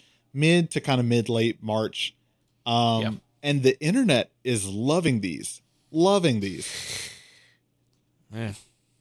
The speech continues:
Speaker 1: I did a lot of talking on the last one. You start this one off. What are your thoughts on this one?
Speaker 2: Don't care.
Speaker 1: Yeah. Don't care
Speaker 2: Don't
Speaker 1: as
Speaker 2: care
Speaker 1: in,
Speaker 2: for it.
Speaker 1: like, you don't love it, you don't even hate it, you're just not even interested, or you dislike
Speaker 2: Oh,
Speaker 1: it?
Speaker 2: no, this is, I, this is a,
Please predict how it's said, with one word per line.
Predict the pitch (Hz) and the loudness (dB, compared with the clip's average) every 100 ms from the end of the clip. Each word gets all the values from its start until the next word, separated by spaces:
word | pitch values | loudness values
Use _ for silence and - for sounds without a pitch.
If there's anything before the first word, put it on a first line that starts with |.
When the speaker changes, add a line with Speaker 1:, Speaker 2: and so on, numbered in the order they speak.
| _ _ _ _ - | _ _ _ _ -6
Speaker 1:
I | 147 | -2
did | 214 294 | 0 2
a | |
lot | 254 233 | 2 0
of | |
talking | 180 185 180 | 0 0 2
on | 156 | 2
the | 139 | 6
last | 135 143 | 4 4
one. | 127 120 | -2 -2
You | 180 | -2
start | - 196 147 | 0 0 0
this | 139 | 0
one | 139 | 2
off. | 123 - | 0 0
What | 139 | -2
are | |
your | 233 147 | 0 -2
thoughts | 131 143 - | -2 -4 -4
on | 101 | -6
this | 80 - | -6 -10
one? | - 113 - _ _ _ _ _ _ | -14 -16 -18 _ _ _ _ _ _
Speaker 2:
Don't | - 113 135 | -8 -6 -2
care. | 147 165 156 _ _ _ _ _ | 0 0 -4 _ _ _ _ _
Speaker 1:
Yeah. | - 160 - _ _ _ _ 123 | 2 2 2 _ _ _ _ 6
Don't | 170 220 | 6 6
care | - 208 | 4 4
Speaker 2:
Don't | 220 | 6
Speaker 1:
as | 165 | 6
Speaker 2:
care | 170 | 6
Speaker 1:
in, | 175 | 6
Speaker 2:
for | |
it. | |
Speaker 1:
like, | 151 147 - _ _ | 4 4 0 _ _
you | 139 | 4
don't | 143 160 | 4 6
love | 135 151 | 6 8
it, | 156 - | 6 2
you | 139 | 6
don't | 147 143 | 8 8
even | 127 113 | 4 4
hate | 120 160 | 6 6
it, | 202 | 4
you're | 123 120 | 2 0
just | 113 113 | 0 0
not | 120 120 | 2 2
even | 113 117 | 2 2
interested, | 147 180 226 180 | 0 0 0 2
or | 120 | 2
you | 104 | 0
dislike | 104 110 - 139 | -2 -2 2 6
Speaker 2:
Oh, | 139 120 104 | 6 6 0
Speaker 1:
it? | 98 - _ _ | -8 -18 _ _
Speaker 2:
no, | 120 117 104 104 | -6 0 0 0
this | 135 - | 0 0
is, | 98 - | -4 -2
I, | 110 117 - 78 - | 0 0 0 -12 -12
this | 101 123 - | -6 -4 -4
is | 98 | -6
a, | 92 90 92 | -8 -8 -10